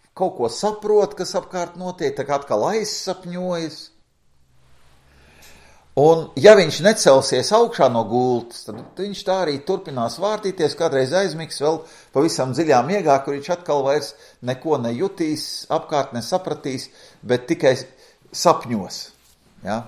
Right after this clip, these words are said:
tālāk. Nu, tā tad, nu, tas salīdzinājums ar gulošu cilvēku ir šai ziņā ļoti tāds interesants, jo, jo, nu kā, nu, mēs varam prast, vai gulošs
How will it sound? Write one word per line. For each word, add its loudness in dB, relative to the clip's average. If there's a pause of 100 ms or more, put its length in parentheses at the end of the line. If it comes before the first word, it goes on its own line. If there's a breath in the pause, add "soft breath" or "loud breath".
(140)
tālāk. -2 (1500 soft breath)
Nu, 0
tā 6
tad, 8 (320)
nu, -10
tas 2
salīdzinājums 0
ar -10
gulošu -4
cilvēku 0
ir -18 (160)
šai -6 (140)
ziņā -6
ļoti -6
tāds -4
interesants, -6
jo, 6 (480 loud breath)
jo, 6
nu 0
kā, 4
nu, -2
mēs -2
varam 0
prast, -4
vai -2
gulošs 4